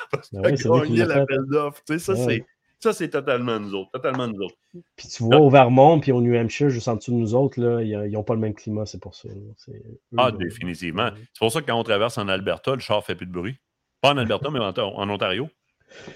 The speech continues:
Speaker 1: Je dis,
Speaker 2: Oui,
Speaker 1: ça
Speaker 2: ça aussi.
Speaker 1: cuit,
Speaker 2: Ouais.
Speaker 1: cuit, cuit. Ah ben,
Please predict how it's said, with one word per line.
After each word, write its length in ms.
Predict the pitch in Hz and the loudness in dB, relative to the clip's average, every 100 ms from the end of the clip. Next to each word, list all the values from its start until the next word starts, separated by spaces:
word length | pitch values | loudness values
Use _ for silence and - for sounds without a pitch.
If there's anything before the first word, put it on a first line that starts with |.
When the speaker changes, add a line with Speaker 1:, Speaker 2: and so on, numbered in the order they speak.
| - | -12
Speaker 1:
Je 60 | 120 | -4
dis, 80 | |
Speaker 2:
Oui, 80 | 123 | -2
Speaker 1:
ça 80 | 131 | -2
Speaker 2:
ça 100 | 117 | -6
aussi. 400 | 110 - 139 139 _ - | -10 -12 -14 -14 _ -10
Speaker 1:
cuit, 300 | 233 311 302 | -2 -2 -2
Speaker 2:
Ouais. 60 | - | -6
Speaker 1:
cuit, 320 | 240 285 - | -4 -4 -4
cuit. 380 | 254 294 285 _ _ _ _ _ _ _ _ _ _ _ _ _ _ _ _ _ _ - | -2 -2 -4 _ _ _ _ _ _ _ _ _ _ _ _ _ _ _ _ _ _ -8
Ah 100 | 90 | 0
ben, 240 | 107 139 | 0 0